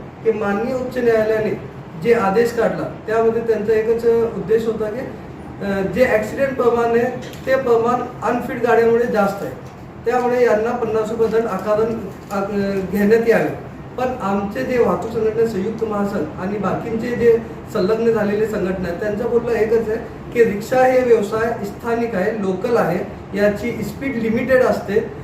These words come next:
आणि तीन सीटवर चालणारा व्यवसाय आहे, याचा ॲक्सिडेंट प्रमाण फक्त एक टक्का आहे. तर या जुलमी कायद्यातून, जुलमी दंडातून रिक्षांना वगळण्यात यावं यासाठी आम्ही उद्या दहा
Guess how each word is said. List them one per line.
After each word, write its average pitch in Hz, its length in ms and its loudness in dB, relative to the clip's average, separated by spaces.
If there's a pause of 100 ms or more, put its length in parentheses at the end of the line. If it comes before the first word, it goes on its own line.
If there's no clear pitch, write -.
(120)
आणि 208 200 0
तीन 269 320 -4
सीटवर 240 360 0
चालणारा 214 460 2
व्यवसाय 190 320 0
आहे, 170 180 0 (340)
याचा 240 420 2
ॲक्सिडेंट 247 440 0
प्रमाण 240 340 2
फक्त 240 420 0
एक 247 220 4
टक्का 208 240 -2
आहे. - 220 -6 (800)
तर 254 460 6
या 262 380 4
जुलमी 220 380 0
कायद्यातून, 214 720 0
जुलमी 208 280 -2
दंडातून 220 1300 0 (200)
रिक्षांना 240 440 -2
वगळण्यात 226 560 2
यावं 202 560 0
यासाठी 233 580 0 (100)
आम्ही 214 360 0 (320)
उद्या 185 260 6 (460)
दहा 226 580 0